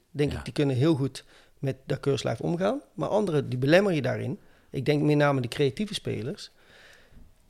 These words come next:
Speaker 1: Voor mij nog, die kunnen, moet je die juist meer loslaten.
Speaker 2: Ja.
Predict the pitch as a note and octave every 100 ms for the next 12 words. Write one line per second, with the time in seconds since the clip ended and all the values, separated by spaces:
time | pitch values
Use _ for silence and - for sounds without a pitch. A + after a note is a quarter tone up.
0 | - - D3+ C#3+ C3 - D3 - D3+ C3
1 | - - - D3 C3+ F#3 D3+ C3+ C3+ D#3
2 | A3+ - B2 - - - D#2+ C#2+